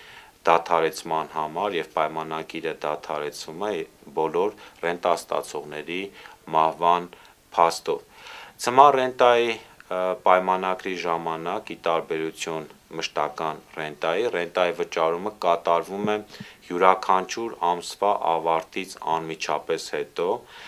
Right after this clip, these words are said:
բացի դրանից, ռենտայի վճարումն իրականացվում է միայն դրամով, և ռենտայի վճարման չափը չի կարող պակաս լինել նվազագույն աշխատավարձի չափից, քանի որ, ը,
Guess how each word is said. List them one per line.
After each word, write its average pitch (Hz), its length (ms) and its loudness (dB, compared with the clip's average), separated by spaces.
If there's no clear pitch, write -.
բացի 90 420 2
դրանից, 82 580 0
ռենտայի 90 480 -2
վճարումն 85 540 -2
իրականացվում 78 840 -6
է 78 60 -8
միայն 73 460 -8
դրամով, 76 640 -2
և 117 420 4
ռենտայի 98 560 2
վճարման 82 640 0
չափը - 440 -4
չի - 200 -6
կարող 101 380 0
պակաս 90 480 0
լինել 104 260 -6
նվազագույն 82 680 -2
աշխատավարձի 76 1000 -6
չափից, 82 720 -2
քանի 78 340 -2
որ, 76 240 -4
ը, 76 260 -10